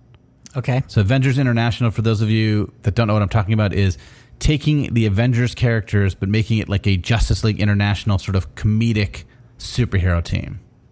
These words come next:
Speaker 2: So this guy's lineup is the Vision, which I think we also did, in sort of a Martian Manhunter role.
Speaker 1: Yes.
Speaker 2: A Black Widow, which I think we also did, in sort of a Batman role. Uh, but he puts in his Max Lord role, and you're gonna love this, Will.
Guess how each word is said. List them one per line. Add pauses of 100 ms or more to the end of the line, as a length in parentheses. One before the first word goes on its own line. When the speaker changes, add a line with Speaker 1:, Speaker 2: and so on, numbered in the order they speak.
(1500)
Speaker 2:
So
this
guy's
lineup
is
the
Vision, (280)
which
I
think
we
also
did,
in
sort
of
a
Martian
Manhunter
role. (480)
Speaker 1:
Yes.
Speaker 2:
A
Black
Widow,
which
I
think
we
also
did,
in
sort
of
a
Batman
role. (1160)
Uh,
but
he
puts
in
his
Max
Lord
role,
and
you're
gonna
love
this,
Will.